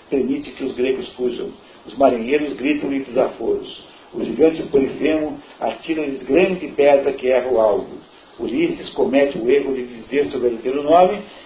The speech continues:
e começa a ser perseguido por Posido, pai do Cíclope mutilado. Qual será que é a equivalência aqui na vida do Leopold Bloom desse episódio da Odisseia?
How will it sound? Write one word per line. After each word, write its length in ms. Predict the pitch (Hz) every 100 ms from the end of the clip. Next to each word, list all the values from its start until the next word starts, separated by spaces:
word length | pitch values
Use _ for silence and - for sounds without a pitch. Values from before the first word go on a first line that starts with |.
| -
e 100 | 160
começa 460 | - 156 156 156 156
a 40 |
ser 180 | - 147
perseguido 540 | 147 135 135 139 135
por 180 | - 123
Posido, 640 | 160 - - 139 - - - - -
pai 260 | 131 127 127
do 120 | 135
Cíclope 440 | - 123 120 - 127
mutilado. 580 | 120 - 67 - - - - - - - - - - - -
Qual 220 | 254 277
será 300 | - 185 185
que 200 | 185 151
é 200 | 175 185 151
a 80 |
equivalência 720 | 160 160 156 135 143 165 - 156
aqui 200 | - 156
na 120 | 147
vida 240 | 120 143
do 140 | 131 123
Leopold 480 | 131 127 - 131 113
Bloom 220 | 120 156
desse 320 | 117 156 -
episódio 540 | - 131 113 135 139 127
da 80 | 127
Odisseia? 480 | 123 - 110 104